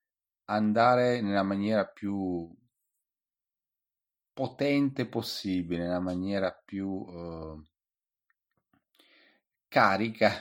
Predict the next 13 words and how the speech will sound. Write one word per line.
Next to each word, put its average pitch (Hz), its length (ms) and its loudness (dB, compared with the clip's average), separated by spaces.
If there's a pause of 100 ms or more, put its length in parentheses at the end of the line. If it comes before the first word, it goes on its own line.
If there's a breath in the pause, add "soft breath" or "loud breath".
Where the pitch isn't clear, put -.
<laughs> - 60 -20
dal 92 260 -4
punto 104 300 -4
di 98 80 -2
vista 95 340 -6
proprio 90 360 -10
non 101 160 -4
solo 110 500 -4
di 98 400 -4
velocità, 90 880 -4
ma 95 420 -6
anche 87 640 -6
di, 90 280 -8